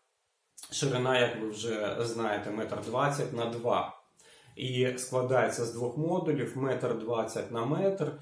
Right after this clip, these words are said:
метр двадцять на метр, і, поєднуючись між собою, являє собою конструкцію загальну. Наступний рівень — це вже десять сантиметрів, е, це меблі,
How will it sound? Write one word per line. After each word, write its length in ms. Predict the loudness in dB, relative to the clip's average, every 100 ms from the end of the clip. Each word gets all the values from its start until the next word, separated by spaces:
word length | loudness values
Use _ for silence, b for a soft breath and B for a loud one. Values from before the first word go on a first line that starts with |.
| B B
метр 440 | -2 -2 0 -4 -2
двадцять 560 | 0 0 0 -4 -4
на 120 | -2
метр, 440 | 2 4 2 2 -2 -4
і, 240 | -6 -4 -2
поєднуючись 840 | -2 0 2 2 2 2 0 -4
між 160 | -4 -6
собою, 800 | -8 -8 -6 -2 2 2 0 -4
являє 460 | -4 -2 0 -2
собою 500 | -4 -12 -12 -10 -10
конструкцію 720 | -6 -6 -6 -8 -8 -10 -14 -16
загальну. 380 | -14 -16 -18 -20 _ B B B B B
Наступний 720 | -2 0 4 4 6 8 8
рівень — 480 | 8 6 4 2 -2
це 180 | 0 0
вже 200 | 0 2
десять 460 | 8 8 8 0
сантиметрів, 1080 | -2 -4 -2 0 2 2 2 4 4 2 2
е, 180 | 2 2
це 200 | -2 -2
меблі, 720 | 2 2 2 0 0 0 -2